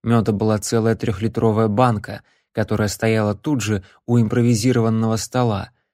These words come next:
Пальцы моментально стали липкими, а пара капель упала на штаны. Постепенно разговоры сменились уютным чайно-медовым молчанием, разрушающим и холод,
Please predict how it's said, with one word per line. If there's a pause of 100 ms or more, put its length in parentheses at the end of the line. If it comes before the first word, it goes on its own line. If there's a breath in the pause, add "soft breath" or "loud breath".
(240)
Пальцы
моментально
стали
липкими, (160 loud breath)
а
пара
капель
упала
на
штаны. (1040)
Постепенно
разговоры
сменились (300 soft breath)
уютным
чайно-медовым
молчанием, (320)
разрушающим
и
холод,